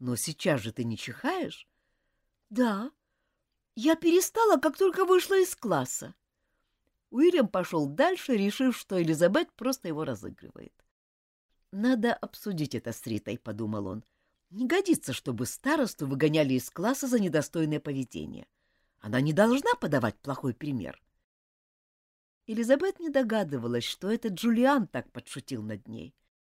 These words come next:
Она подумала, что чихала потому, что и в самом деле простудилась, и очень удивилась, когда так и не заболела.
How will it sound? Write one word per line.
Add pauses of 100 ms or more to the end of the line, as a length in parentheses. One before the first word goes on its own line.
(180)
Она
подумала,
что
чихала
потому,
что
и
в
самом
деле
простудилась, (580)
и
очень
удивилась,
когда
так
и
не
заболела.